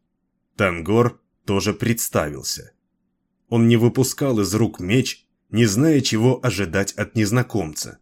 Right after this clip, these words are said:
Он не водил дружбы с колдунами и всей своей северной кровью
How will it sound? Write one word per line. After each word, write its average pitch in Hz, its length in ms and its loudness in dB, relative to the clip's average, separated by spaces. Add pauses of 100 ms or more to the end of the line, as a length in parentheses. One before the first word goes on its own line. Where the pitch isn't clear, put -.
(800)
Он 107 180 0
не 117 120 6
водил 117 360 4
дружбы 98 400 -2
с - 100 -4
колдунами 107 840 -2 (180)
и 113 180 2
всей 180 280 0
своей 131 360 4
северной 107 580 2
кровью 131 720 2